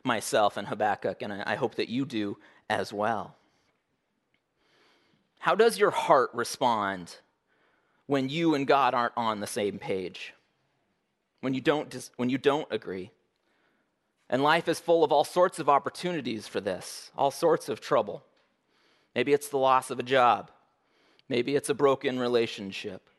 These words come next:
an unexpected tragedy or trauma, a terrifying diagnosis, the loss of a loved one. And we just want God to fix it.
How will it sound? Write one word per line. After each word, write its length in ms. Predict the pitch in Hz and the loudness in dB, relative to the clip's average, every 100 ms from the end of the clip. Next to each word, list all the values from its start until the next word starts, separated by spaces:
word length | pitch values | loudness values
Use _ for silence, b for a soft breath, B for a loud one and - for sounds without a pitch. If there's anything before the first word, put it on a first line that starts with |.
| _ _ _ _ _ - | _ _ _ _ _ -4
an 80 | |
unexpected 760 | 120 156 - - 151 - 151 143 | 0 0 -2 2 0 2 -6 -6
tragedy 640 | - 143 156 147 127 123 | -4 0 0 -2 -6 -2
or 80 | 107 | -2
trauma, 580 | - 143 135 123 113 - _ _ _ _ _ _ _ _ _ _ | -2 0 0 -2 -8 -14 _ _ _ _ _ _ _ _ _ _
a 40 | - | -14
terrifying 840 | - - 160 151 - 143 143 131 | -8 -2 0 0 0 -2 -2 -2
diagnosis, 1040 | 127 131 120 120 120 - 98 - - - _ _ _ _ b b b - | 0 0 0 -2 -4 -4 -10 -10 -16 -18 _ _ _ _ b b b -4
the 100 | 117 | -2
loss 680 | 120 123 120 113 - - - - | 2 2 0 -6 -12 -14 -16 -14
of 100 | 113 | -8
a 60 | 101 | -2
loved 260 | 104 98 | -2 -4
one. 260 | 107 90 104 _ _ _ _ _ _ _ _ _ _ _ _ _ _ _ _ _ _ _ _ _ _ _ _ _ _ | -14 -16 -18 _ _ _ _ _ _ _ _ _ _ _ _ _ _ _ _ _ _ _ _ _ _ _ _ _ _
And 80 | 147 | -2
we 60 | 180 | 2
just 180 | 254 | 2
want 260 | 247 302 277 | 6 4 6
God 280 | 240 254 220 | 4 6 4
to 60 | |
fix 500 | 185 - 240 294 - | -2 0 2 2 2
it. 260 | 247 120 | 4 2